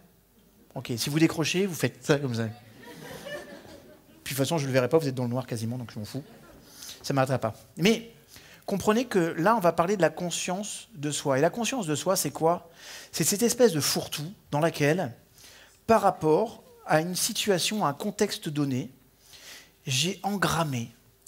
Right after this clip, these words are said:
j'ai enrichi une base de données, d'images, de petites vidéos,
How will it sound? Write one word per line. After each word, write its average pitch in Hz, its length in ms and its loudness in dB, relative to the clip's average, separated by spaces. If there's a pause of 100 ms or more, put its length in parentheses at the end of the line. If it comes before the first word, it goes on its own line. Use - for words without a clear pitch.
(140)
j'ai 156 320 0
enrichi 190 560 0
une 147 300 -4
base 165 260 -4
de 170 100 -2
données, 147 460 -4 (540)
d'images, 120 640 -4 (140)
de 131 140 -4
petites 143 280 -6
vidéos, 139 580 -2